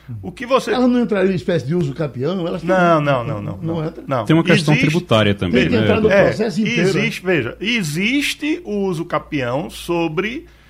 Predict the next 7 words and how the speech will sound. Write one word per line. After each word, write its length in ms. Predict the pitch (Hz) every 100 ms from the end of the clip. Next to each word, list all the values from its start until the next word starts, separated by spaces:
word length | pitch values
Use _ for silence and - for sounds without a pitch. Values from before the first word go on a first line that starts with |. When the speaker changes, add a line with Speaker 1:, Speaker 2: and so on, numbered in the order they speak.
| - -
Speaker 1:
é, 320 | 143 139 135
bem 720 | 123 123 170 175 196 233 254
deixado 640 | 175 214 - 156 143 156 175
pelo 240 | 180 180
falecido, 640 | 180 196 233 - 185 127
mas, 540 | 127 139 160 202 - - - - - -
é, 800 | 139 139 135 131 123 120 113